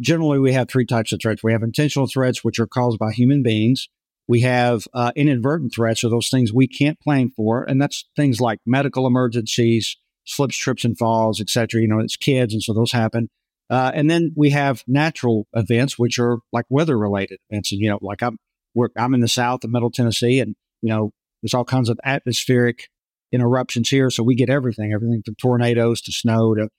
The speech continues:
floods, whatever. And, you know, throughout the U S, everybody has the same problem. So in general, we, we break those down into three threats. And most of the time, we really only focus on, or everybody only focuses on the intentional piece, which is where the likelihood is low. But we still need to worry about those inadvertent.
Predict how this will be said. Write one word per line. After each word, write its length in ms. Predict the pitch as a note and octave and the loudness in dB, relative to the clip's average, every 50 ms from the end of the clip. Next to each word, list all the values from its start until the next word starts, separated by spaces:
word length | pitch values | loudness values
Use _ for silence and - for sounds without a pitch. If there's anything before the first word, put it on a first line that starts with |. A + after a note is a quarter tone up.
| _ _ _ - | _ _ _ -6
floods, 240 | - B2+ B2 A#2 A2 | -2 -2 -2 0 0
whatever. 320 | A#2+ A#2 A#2 A#2 A#2 A2 A#2+ | 0 0 0 0 0 -2 -2
And, 100 | A#2 A2 | -2 -2
you 80 | B2 C#3+ | 0 0
know, 160 | B2 A#2 A2 - _ _ _ _ | 0 0 -2 -4 _ _ _ _
throughout 260 | - D3+ D3+ D3 C#3+ - | 0 2 2 2 0 0
the 80 | B2+ B2 | 0 2
U 180 | B2+ C3+ C#3 | 2 4 4
S, 200 | C#3 C3+ B2+ - | 2 0 0 0
everybody 320 | B2+ A2+ B2 G#2+ - A2+ A2 | 0 0 0 0 0 0 0
has 240 | A#2+ A#2 G#2+ - | 0 0 -2 -2
the 80 | - G#2 | -6 -6
same 240 | - - A2 A2 G#2+ | -2 -2 -2 -2 -2
problem. 380 | - C#3 C3+ C3+ A2 A2+ A2 | -2 -2 0 0 -2 -4 -4
So 300 | - - B2+ A#2+ A2+ G#2+ - _ _ _ _ _ _ - | -2 0 0 0 0 -2 -4 _ _ _ _ _ _ 0
in 160 | B2 C3 A#2+ | 0 2 2
general, 480 | G#2+ - F3+ F#3+ F3+ D3+ C#3 C#3 C3+ B2 | 2 2 2 2 2 0 2 2 2 2
we, 160 | C3 C3 A#2+ - | 2 0 0 0
we 140 | C3 C3 A#2+ | 0 0 0
break 340 | G2+ A#2+ C3+ C#3+ C#3+ - | 0 0 0 0 0 -2
those 220 | - C#3 C3+ B2+ G#2+ | -2 0 0 0 2
down 200 | C3+ C#3 C#3 C3+ | 2 2 2 2
into 180 | A2+ G2 A#2 | 0 0 -4
three 260 | A2 - - C3+ B2+ - | -4 -2 0 0 0 0
threats. 360 | - - A#2+ B2 B2+ - - | 0 0 0 0 0 0 0
And 100 | A#2+ B2 | 0 2
most 340 | C#3 D#3+ G3 F#3 - - C#3+ | 2 2 0 -2 -4 -2 -2
of 20 | |
the 60 | C#3+ | -2
time, 320 | - - C#3+ C3+ C3+ C3+ B2 | -2 -2 -2 0 0 0 2
we 100 | A#2+ A#2+ | 2 2
really 300 | A#2+ C#3+ D#3+ D3 C3 B2+ | 2 2 2 2 2 2
only 220 | B2 A#2 A#2 G#2+ | 2 2 0 0
focus 520 | - - - C3 C3 A2+ - A2+ G#2+ - - - | -2 -2 0 0 0 0 -2 -4 -4 -4 -6 -4
on, 460 | A2+ A#2 A#2 A2+ A2 A2 A2 G#2+ G#2+ - _ _ _ _ - | -2 0 0 2 0 0 0 -2 -4 -6 _ _ _ _ -4
or 100 | A#2+ B2+ | -2 0
everybody 300 | D3 D3 C3+ A#2 C3 C3 | 0 0 0 0 0 0
only 180 | B2+ B2 A#2 G#2+ | 2 2 0 0
focuses 420 | - - C3 C3 A2+ - - - | 0 -2 -2 -2 -2 -4 -4 -2
on 140 | A#2+ A2 G#2 | -2 0 0
the 80 | G#2+ G#2 | -2 -4
intentional 500 | F#2+ - - E3+ F3+ - - A#2 A2 - | -4 -4 -2 -2 -2 0 0 -2 -4 -2
piece, 420 | - A2+ G#2 G#2 G#2 - - - _ _ _ _ _ | -2 -2 0 0 0 -2 -4 -10 _ _ _ _ _
which 200 | - A#2+ - - | -4 -2 0 0
is 120 | A#2 G#2 G#2 | -2 0 0
where 160 | A#2 B2 A#2 | 0 0 0
the 120 | G#2+ G#2 | 0 0
likelihood 460 | G#2+ B2+ C3 B2+ - A2+ A2 A2+ A#2 | 0 0 -2 -2 -2 -2 0 0 0
is 140 | A2 G#2 G2 | -2 -2 -2
low. 140 | B2 C3+ C3 | 0 0 0
But 180 | A#2 A#2+ - B2 | -2 -2 -2 -2
we 80 | B2 | -2
still 240 | - - - D3+ E3 | -2 -2 0 0 2
need 160 | F3 D#3 C3 | 2 2 2
to 60 | C3 | 2
worry 280 | A#2 A2+ B2 C3+ C3+ B2 | 2 2 2 2 0 0
about 280 | A2+ G#2+ A#2 A2 G#2 - | 0 0 -2 -2 0 0
those 200 | A2+ A2 G#2+ B2 | -2 0 0 0
inadvertent. 640 | B2 A#2 G#2+ - A2+ A2+ A#2 A#2 - C3+ C3+ | 0 0 -2 -2 -2 -2 -2 -4 -4 -8 -10